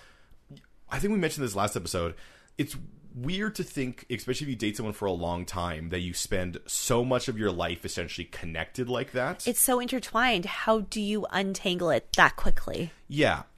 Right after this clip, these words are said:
Speaker 1: So
Speaker 2: And I mean, sometimes people do isolate themselves like this,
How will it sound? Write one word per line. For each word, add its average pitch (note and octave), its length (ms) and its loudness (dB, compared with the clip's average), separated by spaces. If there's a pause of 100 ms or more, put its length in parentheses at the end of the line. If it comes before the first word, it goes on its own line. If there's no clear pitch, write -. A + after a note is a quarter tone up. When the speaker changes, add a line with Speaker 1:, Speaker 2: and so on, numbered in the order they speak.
Speaker 1:
So A2+ 460 2 (720)
Speaker 2:
And B3 100 6
I B3+ 60 6
mean, C4 160 2
sometimes D#4+ 360 2
people C#4+ 200 0
do G3+ 240 2
isolate F3 400 4
themselves F#3 440 0
like F3+ 200 0
this, E3+ 540 2